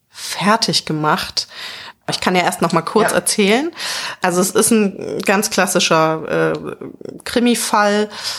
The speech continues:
Speaker 1: Ein Mädchen verschwindet und wird dann irgendwie tot aufgefunden. Und dann gibt's noch so eine Nebenhandlung. Das ist verwoben mit so einer Wahlkampfgeschichte. Und man weiß nicht so genau, ist der,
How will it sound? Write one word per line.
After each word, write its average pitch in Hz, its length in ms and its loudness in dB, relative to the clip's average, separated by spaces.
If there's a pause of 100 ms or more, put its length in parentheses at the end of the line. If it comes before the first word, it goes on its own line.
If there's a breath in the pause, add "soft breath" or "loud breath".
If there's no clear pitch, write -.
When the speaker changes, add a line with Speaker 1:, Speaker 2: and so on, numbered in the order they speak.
(200 loud breath)
Speaker 1:
Ein 170 140 -2
Mädchen 196 300 2
verschwindet 254 1040 2
und 170 500 2
wird 170 260 0
dann 160 160 2
irgendwie 156 300 -2
tot - 260 2
aufgefunden. 175 800 2
Und 151 140 0
dann 156 120 0
gibt's 156 220 -4
noch 156 160 0
so - 140 -6
eine 151 160 0
Nebenhandlung. 156 840 2
Das 156 140 0
ist - 140 0
verwoben 156 600 0
mit 147 140 -6
so - 80 0
einer 147 320 0
Wahlkampfgeschichte. 160 1300 0
Und 160 140 -2
man 151 160 -4
weiß 156 220 0
nicht 156 140 -2
so 165 100 -8
genau, 156 320 0
ist - 160 -4
der, 151 200 0